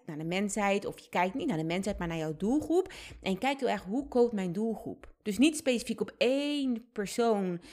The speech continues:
dat die precies net wat anders doet, nee. Maar hoe, hoe beslist jouw doelgroep om te kopen? Wat vindt jouw doelgroep fijn? Ik ga je een heel, een, een, een transparant voorbeeld geven. Ik ben erachter gekomen door een,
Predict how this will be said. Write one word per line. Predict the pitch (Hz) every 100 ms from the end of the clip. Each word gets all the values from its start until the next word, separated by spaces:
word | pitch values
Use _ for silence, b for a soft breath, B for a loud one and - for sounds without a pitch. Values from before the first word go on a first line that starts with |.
| B
dat | - 165
die | 185 302
precies | 302 214 - 196
net | 175 208 240
wat | 180
anders | - 226 285 294
doet, | 294 320 -
nee. | 190 175 151 151 B B B B
Maar | 202
hoe, | 196 226 330 415 -
hoe | 196 220 320 381 - - -
beslist | 180 220 247 302
jouw | - 214 196 -
doelgroep | 196 269 302
om | 214 202
te | -
kopen? | 190 175 185
Wat | 247
vindt | 330
jouw | 302 202
doelgroep | 247 233 190
fijn? | - 233 147 147 - _ _ b b b b b
Ik | -
ga | -
je | 330
een | 269
heel, | 302 302 -
een, | 247
een, | 240 240
een | 233
transparant | 226 262 254 220 202
voorbeeld | 220 180 -
geven. | 180 165 - - B B B
Ik | - 330
ben | 302
erachter | 277 311 - 302
gekomen | - 247 233 226 214 208
door | 208 190 -
een, | 175 165